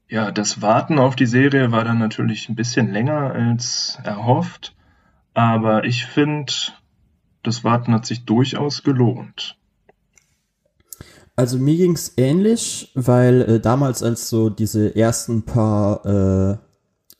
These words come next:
Speaker 2: Disney Plus Serien angekündigt wurden, was ja hauptsächlich, ich glaube, es war WandaVision, es war Winter Soldier und es war Loki, oder?
Speaker 1: Ja.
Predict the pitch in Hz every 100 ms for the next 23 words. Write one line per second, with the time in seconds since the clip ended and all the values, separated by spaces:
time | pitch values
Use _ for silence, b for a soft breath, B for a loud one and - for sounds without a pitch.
0 | - 123 113 110 - 127 131 123 107 101
1 | 104 120 113 117 98 90 - 90 92 92
2 | 95 - 95 95 - - 95 98 - 98
3 | 95 - 95 107 117 120 113 110 104 -
4 | 95 98 107 98 107 101 95 95 - 95
5 | 95 104 - 87 85 104 117 b b 123
6 | 120